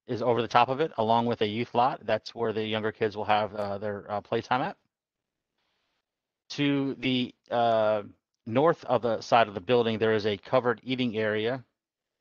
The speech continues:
that students will be able to access. And then along, uh, once you, uh, you can leave there, walk along the sidewalk, and that will take you up to the gym,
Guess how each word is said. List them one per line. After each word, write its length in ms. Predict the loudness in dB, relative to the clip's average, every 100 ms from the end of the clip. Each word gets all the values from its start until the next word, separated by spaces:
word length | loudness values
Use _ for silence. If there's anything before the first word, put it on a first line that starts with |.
| _ _ _ _ -6
that 140 | -4
students 360 | -2 -4 -4 -4
will 80 | -4
be 140 | -2
able 140 | -2 -2
to 100 | -2
access. 640 | -2 -2 -4 -4 -14 -20 _ _ _ _ _ _ _ _
And 120 | 0
then 100 | 2
along, 280 | 4 4 2 0 -2
uh, 200 | 0 2
once 300 | 0 -2 -2
you, 220 | -8 -10 -2
uh, 80 | -2
you 120 | -2
can 220 | -4 -2
leave 220 | -2 0
there, 260 | 2 2 2
walk 260 | 2 2 2
along 260 | 2 0
the 80 | -2
sidewalk, 460 | 2 2 4 0 0
and 100 | 0
that 100 | -2
will 80 |
take 280 | -4 -6 -6
you 140 | -10 -6
up 180 | -6 _ _ -16
to 520 | -10 -8 -8 -10 -14 _ -14
the 300 | -12 -12 -14
gym, 420 | -6 -6 -6 -8